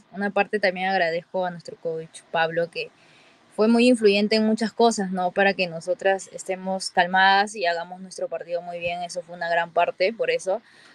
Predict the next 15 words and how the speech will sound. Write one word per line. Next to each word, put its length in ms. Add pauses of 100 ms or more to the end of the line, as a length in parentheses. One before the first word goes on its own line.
(180)
A 280
los 180
profes 400
que 340
siempre 380
confiaron 400
en 140
nosotras 760
y 160
siempre 360
nos 160
dieron 260
todo 260
su 100
apoyo, 580